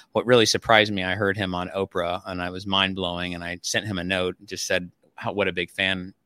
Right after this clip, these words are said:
I was. And I essentially said what I just said to you. And he, uh, read my book from cover to cover and, and gave a blurb. And here I am, an unknown first-time author. And he wa-, he was, at the time he gave the blurb, the, the number one on the New York Times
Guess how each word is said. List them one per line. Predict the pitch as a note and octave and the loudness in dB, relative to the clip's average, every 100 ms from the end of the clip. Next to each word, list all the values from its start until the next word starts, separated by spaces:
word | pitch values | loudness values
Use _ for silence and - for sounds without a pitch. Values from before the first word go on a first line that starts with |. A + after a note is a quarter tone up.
| _ _ | _ _
I | F#2 | -6
was. | F#2 G#2 E2+ G#2 | 2 2 2 -4
And | E2+ | -8
I | |
essentially | F#2 G2 F#2+ - E2+ F2 _ | -6 -6 -6 -6 -8 -10 _
said | - F#2+ F2 | -6 -4 -2
what | E2+ | -4
I | |
just | E2+ F2+ | -6 -4
said | - E2+ | -4 -4
to | - | -4
you. | G#2 G2+ F#2 - - - - _ | -2 -2 -4 -10 -20 -20 -20 _
And | F#2+ G2+ | 0 2
he, | G#2+ A#2+ A#2+ A#2+ | 2 0 0 0
uh, | A#2 A#2 A#2 | 0 0 -4
read | A2+ B2 C#3 | 0 0 2
my | C3 | -2
book | C3 D3+ C#3 | -2 -4 -6
from | _ G2+ G#2 | _ -10 -6
cover | A#2 A2+ | -4 -2
to | A#2+ | -4
cover | - B2+ C#3 E2+ | -6 -8 -6 -6
and, | E2 F2+ | -8 -8
and | F#2 F2+ F#2 F#2+ | -10 -8 -8 -10
gave | F#2 G#2 A2 | -4 -2 -2
a | G2+ | -4
blurb. | A2 A#2+ G2 E2 _ _ - - _ | -4 -2 -2 -6 _ _ -20 -20 _
And | F2 F2+ | -4 -2
here | A2 A2 | 0 0
I | G#2 | 0
am, | G#2 | -2
an | F#2 | -4
unknown | - G2+ G2+ G2 G2+ | -4 -4 -2 -4 -4
first-time | - G#2 - G2 F#2 | -4 -4 -2 -2 0
author. | G#2+ A2+ E2+ F2 | -2 -2 -4 -4
And | F2 | -2
he | G2+ | -2
wa-, | F#2 F#2+ - | -2 -6 -6
he | G2 | -6
was, | G2 G2 | -4 -2
at | G2 | -4
the | G2 | -4
time | - G2 | -4 -4
he | G2 | -4
gave | F#2+ G2 | -6 -6
the | F#2 | -6
blurb, | F#2+ A2 G#2 F#2+ | -6 -4 -4 -6
the, | F#2 G2 | -10 -10
the | F#2 F2+ - _ _ _ | -14 -14 -16 _ _ _
number | G2 G#2+ G#2 | -8 -4 -2
one | A2+ | 0
on | A2 | 0
the | G2 | -2
New | |
York | G2 F#2+ - | -2 -4 -4
Times | G2+ G2 G2+ | -4 -4 -8